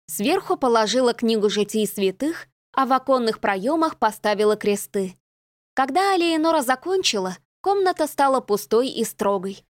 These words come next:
но в то же время красивой в своей простоте. Служанки изумились, когда она приказала им сменить изысканные платья на простые, из грубой шерсти,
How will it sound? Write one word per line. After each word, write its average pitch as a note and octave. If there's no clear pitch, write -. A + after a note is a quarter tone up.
но F4+
в -
то D#4
же A3+
время C4+
красивой G#3+
в G#3+
своей G3
простоте. G3
Служанки E4
изумились, D4+
когда A3
она G#3+
приказала A3
им G#3
сменить G#3+
изысканные G#3
платья G#3+
на G3
простые, F3+
из A3+
грубой A3+
шерсти, G3+